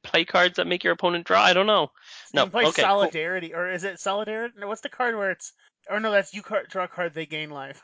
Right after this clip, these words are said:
Speaker 2: <laughs> Oh, I hit another winner.
Speaker 1: <laughs> Okay.
Speaker 2: I hit Aisha Tanaka. <laughs>
Speaker 1: Which one is that?
Speaker 2: It is white, is another Legends legend. It is white, white, blue, blue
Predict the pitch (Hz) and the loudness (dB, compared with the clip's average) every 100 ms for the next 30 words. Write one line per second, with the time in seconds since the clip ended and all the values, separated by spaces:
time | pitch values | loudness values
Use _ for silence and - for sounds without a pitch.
0 | 330 269 302 262 247 233 214 190 175 160 | 2 8 10 10 8 6 4 2 -4 -6
1 | 151 147 - - - _ - _ _ - | -8 -8 -12 -16 -20 _ -20 _ _ -2
2 | 554 587 427 _ _ - - 233 214 135 | 0 -2 -8 _ _ -18 -12 -8 -6 -6
3 | - 156 139 135 127 175 - - - 175 | 2 4 6 6 6 4 -2 -20 -6 0
4 | 208 240 - 175 190 220 - 220 - 170 | 2 2 0 -2 -4 -4 -6 -6 -6 -4
5 | 165 160 156 180 - - - - - - | -4 -6 -6 -8 -10 -20 -20 -20 -20 -20
6 | _ _ _ 262 185 170 160 143 143 156 | _ _ _ -4 2 4 4 0 0 4
7 | 147 139 - 185 175 165 165 202 190 190 | 4 2 -6 -6 -6 -6 -2 0 0 -2
8 | 196 196 175 165 156 160 151 147 151 170 | 0 -2 -2 -4 -4 -8 -6 -6 -8 -12
9 | 170 156 175 220 190 190 - 160 175 175 | -12 -8 -6 -4 -2 -4 -4 -14 -12 -10
10 | 190 175 170 160 160 165 | -12 -10 -8 -8 -10 -12